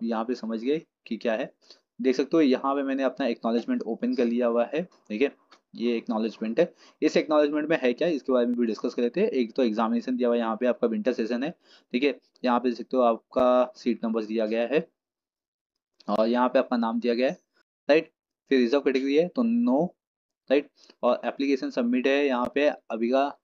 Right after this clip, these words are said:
जो date है और timing है वो डाल दिया मैंने, ठीक है। ये automatically आ जाएगा, आपका email ID आ जाएगा, contact number आ गया और आपका transaction ID भी आ गया यहाँ पे, जिसने आप, आपने जो भी payment किया। आपने payment कब किया है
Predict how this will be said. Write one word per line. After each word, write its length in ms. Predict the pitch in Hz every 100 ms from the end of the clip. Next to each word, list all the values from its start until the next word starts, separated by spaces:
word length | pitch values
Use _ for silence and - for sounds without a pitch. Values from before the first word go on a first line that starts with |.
| -
जो 180 | 113 120
date 280 | 110 131 139
है 60 | 131
और 140 | 123
timing 320 | 113 113 127 131
है 60 |
वो 200 | 135 117
डाल 180 | 117 113
दिया 140 | 120 123
मैंने, 220 | 117 147
ठीक 500 | - _ _ _ 127
है। 100 | 120
ये 120 | 117
automatically 460 | 117 123 123 120 127
आ 80 | 113
जाएगा, 220 | 120 143
आपका 180 | - 117
email 240 | 110 123
ID 240 | 123 127
आ 40 | 120
जाएगा, 260 | 120 127 147
contact 380 | 117 107 120
number 220 | 120 117 120
आ 120 | 113
गया 200 | 120 147 - - - _ -
और 120 | 135
आपका 200 | 131 151
transaction 480 | 135 110 107 - 131 113
ID 220 | 107 107
भी 80 | 104
आ 80 | 92
गया 140 | 101
यहाँ 200 | 98 90 -
पे, 80 | 95 -
जिसने 320 | 101 - 117
आप, 200 | 120 98
आपने 280 | - 113 139
जो 220 | 123 123 113
भी 100 | 123
payment 300 | 123 110 104
किया। 160 | 107
आपने 220 | 117 - 165
payment 260 | 139 151
कब 180 | 165 180
किया 160 | 180
है 100 | 180